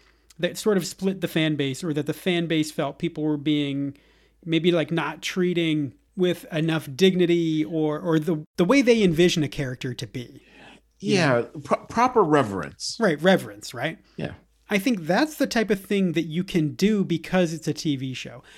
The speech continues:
Speaker 1: Not
Speaker 2: Right.
Speaker 1: because the, not because the stakes are lower in a T V show, but because you have so much, like, it keeps going and it keeps coming
Speaker 2: Mm-hmm.
Speaker 1: out. Whereas when you
Speaker 2: And
Speaker 1: drop a movie, it's like, okay, that's it
Speaker 2: Yeah.
Speaker 1: for two or three years.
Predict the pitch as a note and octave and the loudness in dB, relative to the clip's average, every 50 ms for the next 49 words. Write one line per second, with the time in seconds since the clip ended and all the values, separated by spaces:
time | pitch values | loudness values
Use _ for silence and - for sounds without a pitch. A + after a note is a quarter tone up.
0 | - _ E3+ F#3 A3+ D4 - E4+ D#4+ E4 D4+ D4+ B3+ A#3+ G3 G3 G3+ F3+ D#3 - | -12 _ 0 2 2 4 6 6 6 8 6 6 6 4 4 4 4 4 4 2
1 | - - - _ - A3+ C#4+ - E4+ D#4 D#4 D4 D4 - F3+ E3 - - - - | -6 -20 -14 _ -2 -2 0 0 2 4 4 2 2 0 -4 -4 -4 -2 2 4
2 | F#3+ G3 F#3+ - F#3 D#3+ D3 C#3+ C#3 C#3+ D#3+ F3 F3+ F#3+ G3+ G3 G3 G3+ G3 G3 | 4 4 4 0 -2 -2 -2 -2 -2 0 0 0 0 0 2 2 0 0 0 -2
3 | - G3+ F#3 G3+ G#3+ G3 - - A3 A3 A3+ G#3+ G3 - - G3 F#3+ G3 G3 F#3+ | -4 -2 -2 -2 -2 -2 -2 -2 -2 -2 -2 -4 -6 0 0 0 2 2 2 2
4 | G3 F#3 - E3+ F3+ F3 D#3 - F3 F3 D#3 - - - F3+ D#3+ D3 C3 C3 D#3 | 2 2 2 0 -4 -4 -4 -4 -6 -6 -6 -6 -4 -2 -2 -2 -2 -2 -6 -8
5 | F#3+ - - - D#3 D3 - F3+ F3 - - G3 F#3 - - - D#3 C#3+ C#3+ C3 | -8 -8 -6 -6 -4 -2 -2 -4 -6 -2 -2 -2 -2 -2 -2 -2 -2 -2 -2 -4
6 | A#2+ - - - D3 D3 D3 - - - - - - B2+ G#2 G2+ G2 B2 A#2+ - | -8 -12 -12 -8 -8 -8 -6 -4 -6 -6 -6 -4 -4 -2 -2 -2 -6 -10 -12 -14
7 | - - _ _ - F3+ F3 E3 F3+ F#3+ F#3+ G3 F3+ A3 G#3+ G#3+ G3 G3 E3 F#3 | -16 -18 _ _ 4 4 6 8 8 8 8 8 6 6 6 6 6 6 8 6
8 | A#3+ B3 F#3 F#3+ E3+ E3 D#3 - F3+ D#3+ D3+ D3+ F3 F3+ F3+ E3+ D3+ D#3+ E3 E3 | 6 6 6 6 6 6 4 2 0 0 2 4 2 4 4 2 2 2 0 -2
9 | - - E3 D#3+ G3+ G#3 F#3+ - F#3 F3+ - - E3+ E3 E3 D#3+ D#3 D3+ D3+ D3+ | -4 -2 0 0 0 0 -4 -8 -8 -6 -2 0 2 4 4 4 2 2 0 -2
10 | - G#3 G3 F#3 F3+ E3+ - F3 F3 E3+ D3+ D3 C#3+ C#3+ F3 B3 C#4+ - | 0 2 2 4 2 2 0 -2 -2 0 0 -2 -2 -2 -4 -4 -8 -10